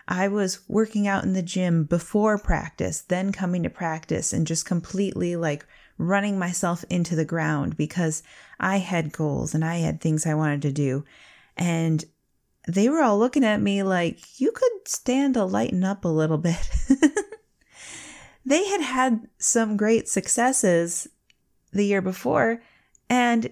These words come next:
I was wondering, how did they get there? Because it seemed like all they did was have fun at practice. But they actually had,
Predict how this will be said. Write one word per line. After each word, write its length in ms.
I 160
was 200
wondering, 360
how 280
did 200
they 140
get 260
there? 180
Because 320
it 120
seemed 380
like 240
all 160
they 140
did 200
was 160
have 200
fun 260
at 120
practice. 640
But 260
they 160
actually 520
had, 500